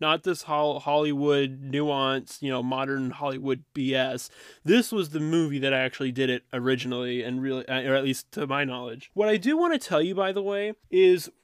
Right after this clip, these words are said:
with a budget of three hundred thousand dollars, it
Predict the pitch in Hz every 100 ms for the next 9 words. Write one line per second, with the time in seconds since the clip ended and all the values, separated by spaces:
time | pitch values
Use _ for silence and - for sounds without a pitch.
0 | _ 180 185 180 147 208 226 294 240 170
1 | 180 165 131 170 180 208 190 - 143 147
2 | 156 135 131 135 147 151 - _ _ _
3 | - 147 143